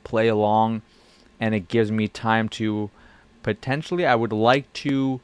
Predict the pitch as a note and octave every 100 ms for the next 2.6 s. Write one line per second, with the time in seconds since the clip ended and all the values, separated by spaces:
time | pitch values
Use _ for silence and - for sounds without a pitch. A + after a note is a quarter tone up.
0 | - _ A#2 G2+ F2+ B2 C#3+ C#3 D#3 C#3+
1 | D3+ C3+ D3 C3 C#3+ C#3+ - _ - C#3
2 | C#3 D3+ D3 D3 -